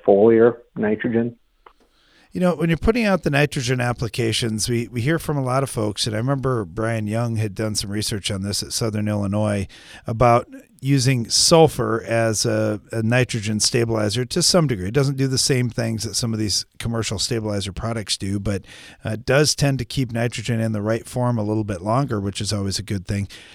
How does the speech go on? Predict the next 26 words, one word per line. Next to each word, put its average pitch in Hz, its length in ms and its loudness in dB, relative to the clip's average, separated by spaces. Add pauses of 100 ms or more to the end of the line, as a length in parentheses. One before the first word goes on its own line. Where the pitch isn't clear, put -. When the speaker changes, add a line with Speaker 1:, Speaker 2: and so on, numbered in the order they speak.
Speaker 2:
Do 143 100 0
you 143 100 6
add 226 340 2
sulfur 190 420 6
when 202 140 4
you're 196 60 2
putting 190 240 2
nitrogen 185 460 0
on? 180 140 2
Are 160 60 2
you 151 80 0
putting 156 240 0
them 147 160 2
on 151 160 2
at 135 60 -6
the - 60 -8
same 160 220 0
time 156 260 0
or 123 40 -2
different 117 340 -2
apps? - 340 -6 (1500)
Speaker 1:
We're 120 500 12
always 123 480 12 (760)
together. 98 440 8 (320)
They're 117 280 8 (120)
synergistic. 113 800 6